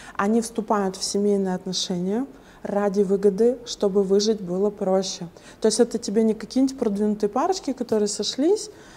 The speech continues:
а, ну и разошлись, классно, как бы, знаешь, никто ничего не делит, у всех всё есть. Нет. А фиолетовые — это подростки, и они создают семью ради того, чтобы з-,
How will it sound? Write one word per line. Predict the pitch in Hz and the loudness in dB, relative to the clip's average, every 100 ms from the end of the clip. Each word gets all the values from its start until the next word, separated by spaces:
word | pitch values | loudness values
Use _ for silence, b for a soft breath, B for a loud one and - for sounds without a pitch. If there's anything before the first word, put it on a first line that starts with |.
| B | B
а, | - 370 | 0 2
ну | 339 359 | 4 6
и | 262 | 6
разошлись, | 214 190 - 190 185 | 4 -2 -2 -2 -2
классно, | - 180 180 185 | -2 -2 -4 -8
как | 190 180 | -8 -6
бы, | 185 | -2
знаешь, | 208 247 | -2 -2
никто | 214 - 202 | -4 -2 -4
ничего | 196 202 | -2 -2
не | 196 | -2
делит, | 190 302 294 196 | 0 0 0 -4
у | |
всех | - 214 | -4 -4
всё | - 180 | -4 -6
есть. | 170 202 | -4 -4
Нет. | 170 - B B B B - | -4 -6 B B B B -8
А | 196 | -8
фиолетовые — | 190 233 208 190 190 254 294 240 | -2 2 4 4 2 2 2 2
это | 220 240 | 0 0
подростки, | 226 208 196 196 - | 0 2 2 0 -6
и | 226 208 | -4 0
они | 208 220 | 0 -2
создают | 220 196 185 208 208 | -2 -4 0 0 0
семью | - 185 185 302 - | -4 -4 0 0 0
ради | 226 220 214 | 0 0 -2
того, | 202 208 | 0 0
чтобы | 269 262 202 202 196 190 | -2 -4 -4 -2 -2 -2
з-, | 190 | -6